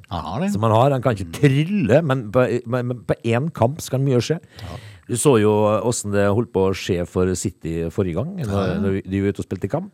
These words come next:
Speaker 1: Du skal
Speaker 2: Da
Speaker 1: ikke, du skal ikke undervurdere nervene i dette her.
Speaker 2: Ja, altså, ø, da fikk jo Riyad Mahrez som en trent muligheten til å avgjøre ligaen på en
Speaker 1: Mm.
Speaker 2: straffe, hvilket han ikke greide da.
Speaker 1: Mm.
Speaker 2: Eh, så havna Liverpool under i går.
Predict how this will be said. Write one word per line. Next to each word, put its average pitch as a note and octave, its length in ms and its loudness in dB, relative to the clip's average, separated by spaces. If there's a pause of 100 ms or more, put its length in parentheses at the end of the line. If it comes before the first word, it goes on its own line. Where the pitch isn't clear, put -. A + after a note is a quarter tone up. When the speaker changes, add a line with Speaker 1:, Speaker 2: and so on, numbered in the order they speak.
(120)
Speaker 1:
Du F#2 160 -8
skal - 0 -
Speaker 2:
Da G2 240 2
Speaker 1:
ikke, C3 220 -2
du G2 60 -8
skal F#2 180 -8
ikke F3 160 0
undervurdere A#2+ 360 -2
nervene F#2 540 0
i C3+ 40 0
dette C3+ 220 0
her. F3 160 -2
Speaker 2:
Ja, F3 80 -6
altså, F3 240 -4
ø, B2+ 380 2
da A#2 240 4
fikk - 260 0
jo G#2+ 140 4 (260)
Riyad G#2+ 320 4
Mahrez F2+ 320 -4
som G#2+ 140 -8
en G#2 60 -8
trent F#2+ 280 -4
muligheten G2+ 400 -2
til G#2 140 -2
å G2 240 2
avgjøre F#2+ 480 -2
ligaen E2+ 400 -6 (180)
på G2 100 -2
en B2+ 80 0
Speaker 1:
Mm. A#2+ 60 -4
Speaker 2:
straffe, G#2 380 -2 (480)
hvilket F#2 580 -6
han G2+ 220 2
ikke F#2 320 -2
greide F#2+ 360 0
da. A3 200 -4 (100)
Speaker 1:
Mm. F2 380 -8 (140)
Speaker 2:
Eh, A2 180 2
så G2+ 180 0
havna A2+ 240 0
Liverpool A2 400 -2
under G#2 240 -2
i F#2 60 -6
går. A2 380 -6